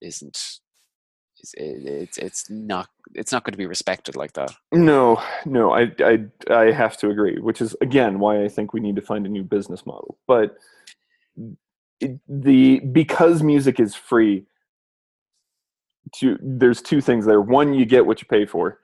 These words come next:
Speaker 2: And
Speaker 1: Mm-hmm.
Speaker 2: two, everybody I've ever known that when you get something for free, generally speaking, you don't value it as much as when you have to work for it.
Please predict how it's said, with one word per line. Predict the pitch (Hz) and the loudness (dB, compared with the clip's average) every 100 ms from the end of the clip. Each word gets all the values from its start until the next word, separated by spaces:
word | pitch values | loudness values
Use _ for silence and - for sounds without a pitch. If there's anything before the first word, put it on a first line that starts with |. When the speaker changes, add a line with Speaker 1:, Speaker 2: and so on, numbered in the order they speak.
| _ _ _ 113 | _ _ _ -8
Speaker 2:
And | 107 - | -8 -2
Speaker 1:
Mm-hmm. | |
Speaker 2:
two, | 113 131 110 104 101 _ _ _ _ _ _ _ _ _ _ _ _ 139 | 4 6 6 4 0 _ _ _ _ _ _ _ _ _ _ _ _ 0
everybody | 156 160 147 135 | 2 4 6 6
I've | 120 | 6
ever | 123 120 | 4 2
known | 113 117 110 101 98 101 _ | 2 2 4 2 -2 -6 _
that | 127 110 | 0 2
when | 120 117 | 2 -2
you | 113 | 2
get | 120 - | 0 0
something | 117 113 | -4 -6
for | 107 | -6
free, | 101 123 107 104 - - | -4 0 2 2 -2 -8
generally | 127 131 123 127 120 110 | -8 0 0 4 4 4
speaking, | 104 - 113 104 98 98 - _ _ | 0 -6 -6 -4 -6 -8 -14 _ _
you | 117 110 | -8 -2
don't | 117 92 | 0 0
value | 110 104 101 101 | 2 2 2 0
it | 98 | -2
as | 98 - | -6 -6
much | 101 95 101 | -6 -6 -8
as | 98 | -8
when | 104 104 | -8 -6
you | 101 | -8
have | 101 98 - | -8 -12 -10
to | 101 113 | -12 -10
work | 87 - | -12 -12
for | - - - | -16 -14 -14
it. | - | -16